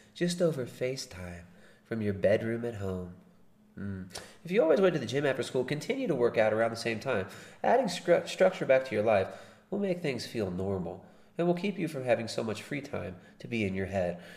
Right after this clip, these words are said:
Try creating a schedule for the next day every night. Include a wake-up time and time allotted to do normal activities like read, work out, or even watch T V." Yeah, oh, what a surprise. Here's how to feel normal.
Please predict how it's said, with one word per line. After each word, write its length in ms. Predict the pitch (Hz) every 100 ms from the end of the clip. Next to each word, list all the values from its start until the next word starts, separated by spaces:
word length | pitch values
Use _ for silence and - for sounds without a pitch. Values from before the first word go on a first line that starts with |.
| - -
Try 200 | - 247 269
creating 340 | 214 190 156
a 40 |
schedule 340 | 127 135 131 135
for 80 | 110
the 80 |
next 200 | 104 110
day 180 | - 104
every 180 | 98 90
night. 240 | 87 87
Include 260 | 87 - 185
a 60 | 139
wake-up 320 | 123 - 135
time 240 | 135 139
and 100 | 113
time 180 | 110 123
allotted 280 | 117 120 117
to 60 |
do 100 | 110
normal 300 | 107 113 139
activities 380 | 131 - 123 107
like 140 | 98 95
read, 320 | 127 143 95
work 260 | 107 139
out, 140 | 151 104
or 80 | 101
even 180 | 117
watch 240 | 95 123 -
T 180 | 143 143
V." 320 | 156 92 - - -
Yeah, 260 | 107 107 87
oh, 220 | 135 147
what 160 | 123 165
a 40 |
surprise. 680 | 170 - - 185 123 107 98 - - - - - - - - - _ -
Here's 200 | 226 240
how 100 | 220
to 40 |
feel 220 | - 196
normal. 460 | 143 170 160 90